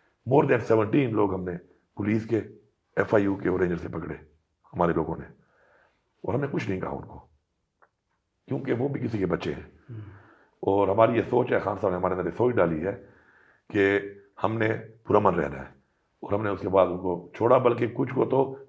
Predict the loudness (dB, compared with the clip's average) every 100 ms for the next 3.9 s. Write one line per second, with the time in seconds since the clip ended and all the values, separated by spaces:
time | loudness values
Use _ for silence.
0 | 2 2 2 -4 0 0 0 0 4 8
1 | 8 8 2 2 2 4 6 6 6 0
2 | 0 -8 -14 -16 -16 -2 0 2 2 2
3 | 0 4 8 8 8 6 4 0